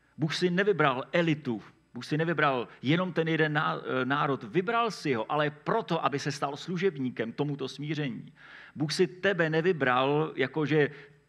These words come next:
ty máš to štěstí, že půjdeš do nebe, všichni ostatní budou do pekla, ale ty máš ten jackpot.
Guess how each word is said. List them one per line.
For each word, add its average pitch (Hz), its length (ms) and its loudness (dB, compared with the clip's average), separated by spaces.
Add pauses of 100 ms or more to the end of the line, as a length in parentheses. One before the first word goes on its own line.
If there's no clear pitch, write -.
ty 175 100 4
máš 170 240 2
to 165 120 0
štěstí, 131 640 0
že 139 120 2
půjdeš 139 240 -2
do 131 120 0
nebe, 123 220 0
všichni 156 260 -6
ostatní 147 320 -4
budou 143 140 0
do 139 80 -2
pekla, 147 260 2
ale 123 260 0 (200)
ty 214 140 4
máš 151 380 0
ten 117 180 -2
jackpot. 110 420 -2